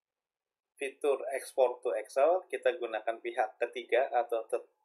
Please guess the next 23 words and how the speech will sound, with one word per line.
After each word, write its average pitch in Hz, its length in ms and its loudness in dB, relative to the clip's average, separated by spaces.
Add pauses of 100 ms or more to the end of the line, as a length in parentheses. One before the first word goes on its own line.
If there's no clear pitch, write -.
(440)
party, 117 420 -6 (680)
atau 110 280 0
extension 127 560 -4
atau 127 280 -4
vendor. 104 360 -8 (240)
Nah, 110 220 -10
vendor 120 260 0
yang 123 160 -4
kita 123 240 0
gunakan, 120 480 -4 (720)
langsung 113 320 -4
aja 117 240 -6
kita 110 360 -4 (440)
buka 107 480 -6
di 98 400 -14
Google, 113 400 2 (240)
<clears throat> 180 460 -8
yaitu 135 500 0
Y 127 140 2
I 110 180 -4 (140)
I - 80 -6
dua, 123 340 2 (2500)
export 151 560 2